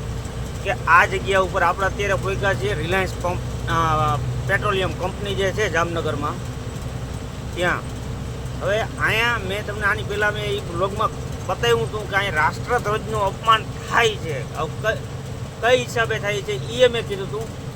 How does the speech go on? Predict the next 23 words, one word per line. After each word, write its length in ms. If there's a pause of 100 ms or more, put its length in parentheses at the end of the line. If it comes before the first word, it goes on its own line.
(140)
કે 80
આપણો 280
રાષ્ટ્રધ્વજ 680
જે 200
હોય 280
એનો 280
નિયમ 540
છે, 400
સ્કૂલમાં 320
એવું 180
ભણાવવામાં 480
આવતું 360
જ 60 (1120)
કે 60
હાંજના 600 (960)
ઈ 120
હાથમે 380 (360)
એની 160
પહેલાં 300
એને 100
ઉતારી 480
લેવો 260
જોઈએ 220